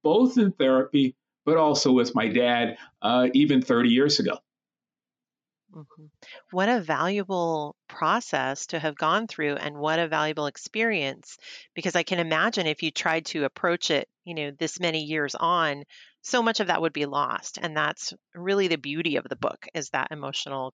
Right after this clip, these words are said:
Speaker 2: connection and journey.
Speaker 1: I couldn't have done it without having first gone through that therapeutic process and having Joan tell me, "Go interview your, <laughs> your, your parents." It almost sounds like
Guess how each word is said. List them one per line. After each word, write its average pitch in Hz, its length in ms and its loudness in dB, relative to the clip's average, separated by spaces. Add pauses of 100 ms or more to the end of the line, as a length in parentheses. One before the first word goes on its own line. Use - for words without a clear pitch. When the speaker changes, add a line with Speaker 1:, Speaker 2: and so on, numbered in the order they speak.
Speaker 2:
connection 139 480 -8
and 135 140 -12
journey. 131 520 -12 (340)
Speaker 1:
I 151 140 2
couldn't 170 320 4
have 131 140 4
done 151 220 4
it 135 260 0 (220)
without 139 460 4
having 131 340 4
first 131 400 2
gone 131 280 4
through 127 200 2
that 123 220 2
therapeutic 117 560 2
process 151 600 2 (340)
and 120 120 2
having 139 600 2
Joan 127 500 4 (200)
tell 180 240 4
me, 113 360 2 (440)
"Go 160 340 4
interview 160 360 4
your, 139 300 6
<laughs> 143 140 2
your, - 200 2
your 135 240 6
parents." 156 540 2
It 143 80 4
almost 151 400 4
sounds 147 360 4
like 131 320 2